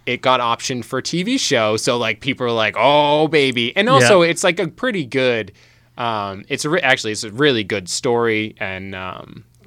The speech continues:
Speaker 1: I've since jumped on the bandwagon,
Speaker 2: Yeah,
Speaker 1: so.
Speaker 2: for sure. I mean, I remember,
Speaker 1: <laughs>
Speaker 2: uh, I was at,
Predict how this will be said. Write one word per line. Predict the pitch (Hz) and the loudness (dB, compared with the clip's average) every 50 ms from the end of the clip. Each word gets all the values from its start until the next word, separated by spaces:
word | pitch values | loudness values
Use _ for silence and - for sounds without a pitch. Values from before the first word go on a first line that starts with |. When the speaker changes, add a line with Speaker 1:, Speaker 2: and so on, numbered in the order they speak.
| - - - | -14 -6 -2
Speaker 1:
I've | 104 101 95 92 - | -2 -2 -2 -4 -8
since | - - 104 95 90 - - _ _ _ _ _ _ _ _ _ _ | -10 -10 -8 -10 -10 -12 -14 _ _ _ _ _ _ _ _ _ _
jumped | - - 113 101 104 107 | -6 -4 -4 -4 -4 -6
on | 98 98 | -8 -8
the | 98 92 | -10 -12
bandwagon, | 90 95 95 98 98 104 101 98 101 95 110 107 135 | -10 -10 -10 -10 -8 -8 -8 -8 -8 -8 -8 -2 0
Speaker 2:
Yeah, | 170 220 240 | 2 2 2
Speaker 1:
so. | 135 | 2
Speaker 2:
for | 131 131 | 2 0
sure. | - - 247 254 190 135 | 0 2 2 4 4 6
I | 123 135 | 6 6
mean, | 156 165 160 | 6 6 6
I | 151 147 | 8 6
remember, | 147 151 160 151 151 151 147 143 139 131 123 123 120 | 6 6 4 4 2 4 4 6 6 6 6 6 6
Speaker 1:
<laughs> | |
Speaker 2:
uh, | 117 113 110 104 101 104 110 _ _ _ _ - - - - - - - - | 6 6 4 4 2 -2 -4 _ _ _ _ -20 -20 -20 -20 -20 -14 -6 -2
I | 110 110 | 2 4
was | 110 113 110 101 104 - | 4 4 4 2 0 -4
at, | - 110 104 104 101 95 95 - - - - - - | -4 -2 0 2 2 2 2 0 -2 -4 -4 -4 -6